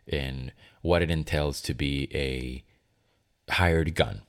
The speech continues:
So the first thing that I say is that, or try to explain to them, is that there are pros and there are cons to, to,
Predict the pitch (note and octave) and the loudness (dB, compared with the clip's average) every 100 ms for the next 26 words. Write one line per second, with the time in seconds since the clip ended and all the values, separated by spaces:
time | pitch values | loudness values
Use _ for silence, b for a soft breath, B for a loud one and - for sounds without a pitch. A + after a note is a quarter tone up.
0 | _ _ _ _ _ _ _ _ b b | _ _ _ _ _ _ _ _ b b
1 | - G#2+ F#2 - - C#3+ - A#2 F2 D#2 | 0 4 4 4 4 4 4 0 2 2
2 | C#2+ D2 - C#2+ C#2+ - C#2 - - - | 2 0 -2 -2 -2 -2 -4 -6 -18 -4
3 | D#2+ D#2+ - F#2 F2 - D#2+ D2+ C2+ C2 | 0 0 2 2 2 -2 -2 -2 -2 -4
4 | B1+ - B B B B B _ - - | -6 -12 B B B B B _ -14 -2
5 | F2+ E2+ D#2 F2+ D#2 D#2+ E2+ E2+ D#2 D2+ | 0 2 0 0 0 2 2 4 4 2
6 | - F2+ E2 E2+ - - C#2+ C#2+ C#2 - | 2 4 4 4 0 -2 0 0 0 0
7 | D2 D2 C#2 - - D2 - D2+ C#2 | 0 0 -2 -4 0 0 0 -2 -2